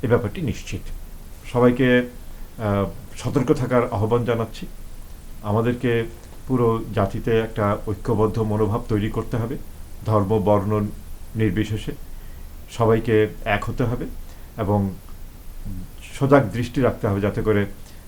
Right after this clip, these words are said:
ভারতের উস্কানিতে আমরা কোনো প্রকার, আহ, উস্কানিমূলক দিকে না যাই। এবং আমাদের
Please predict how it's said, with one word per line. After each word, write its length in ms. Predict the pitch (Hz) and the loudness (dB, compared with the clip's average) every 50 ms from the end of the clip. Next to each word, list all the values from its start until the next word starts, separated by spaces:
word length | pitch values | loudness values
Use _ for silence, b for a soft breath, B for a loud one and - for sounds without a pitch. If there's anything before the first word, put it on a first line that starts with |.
| - - 85 | -6 -4 0
ভারতের 380 | 92 117 123 113 - 135 117 | 2 4 4 4 2 0 0
উস্কানিতে 500 | 113 107 - - - 139 123 120 - 117 | 0 0 -2 0 0 2 2 2 2 2
আমরা 220 | 101 98 98 101 104 | 2 2 2 0 0
কোনো 220 | - - 101 101 - | 0 0 -2 -2 0
প্রকার, 280 | - 104 98 104 98 95 | -2 -2 0 0 0 0
আহ, 1120 | 95 - - - - - - - - - 110 101 98 95 92 92 87 95 98 98 101 - - | -2 -4 -10 -14 -14 -16 -14 -14 -8 -4 -2 0 2 2 0 0 0 0 -2 -2 -2 -4 -6
উস্কানিমূলক 840 | - - - - 113 101 101 98 98 98 95 98 98 98 - 107 92 85 | -6 -4 -2 0 2 2 2 2 2 0 0 -2 -2 -4 -4 -4 -4 -2
দিকে 200 | 104 - 110 98 | -2 -2 0 0
না 200 | 92 90 87 90 | 0 0 0 2
যাই। 220 | 90 104 127 160 180 - B B B B B B B | 2 2 0 0 -2 -6 B B B B B B B
এবং 200 | 107 113 117 113 | 0 2 2 2
আমাদের 400 | 110 110 117 120 135 131 127 | 2 0 2 2 4 4 4